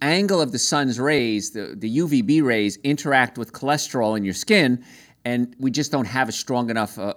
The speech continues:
a sharp enough angle, I guess. I don't know if the, the right word to use there. You're not getting enough U V B rays in the winter,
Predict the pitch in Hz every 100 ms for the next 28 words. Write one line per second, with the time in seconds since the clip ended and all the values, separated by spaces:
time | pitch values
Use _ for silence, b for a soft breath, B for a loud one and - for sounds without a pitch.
0 | 107 - - 151 143 107 95 107 98 82
1 | 82 82 82 87 87 80 82 76 80 87
2 | 87 90 82 98 98 101 - B B B
3 | 151 165 - 156 117 117 127 117 120 110
4 | 104 113 104 95 92 98 92 104 98 87
5 | 85